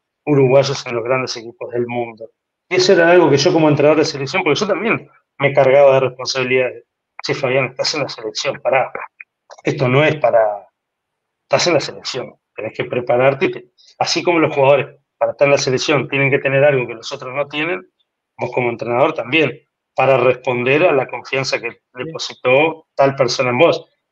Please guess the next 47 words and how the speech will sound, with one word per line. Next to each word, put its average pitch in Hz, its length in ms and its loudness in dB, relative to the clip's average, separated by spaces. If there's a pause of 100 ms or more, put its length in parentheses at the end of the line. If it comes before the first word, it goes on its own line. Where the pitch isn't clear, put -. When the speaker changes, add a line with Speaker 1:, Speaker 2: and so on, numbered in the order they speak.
Speaker 1:
Tenés 123 200 -6
que 127 80 -2
prepararte, 127 540 0
tenés 123 240 -6
que 123 60 -6
aprender, 127 480 -4
tenés 120 240 -14
que 127 80 -10
mejorar, 127 440 0
tenés 123 280 -12
que 127 80 -8
abrirte, 127 600 -8 (180)
tenés 143 200 -2
que 131 100 -2
consultar 123 460 -4
a 127 40 -2
los 123 200 -2
entrenadores, 123 800 -2 (300)
tenés 131 240 -4
que 127 120 -2
hacerlos 127 340 0
sentir 120 400 -8
parte 135 320 -2
de 123 140 -2
todo 127 320 -4
esto. 143 520 -4 (640)
Yo 139 140 0
no, 151 120 2
nunca 135 420 2
tengo 135 240 0
vergüenza 139 420 0
cuando 123 200 -10
un 120 80 -14
día 131 400 -2
un 123 160 -8
entrenador 123 340 -6
defensor 127 360 -6
me 147 100 -4
dijo, 135 100 -10
"Che, - 160 -6
Fabián, 151 260 -4
¿viste 165 200 -8
a - 60 -6
todos 165 180 -4
los 139 100 -4
jugadores 143 380 -4
vos?". 170 340 -8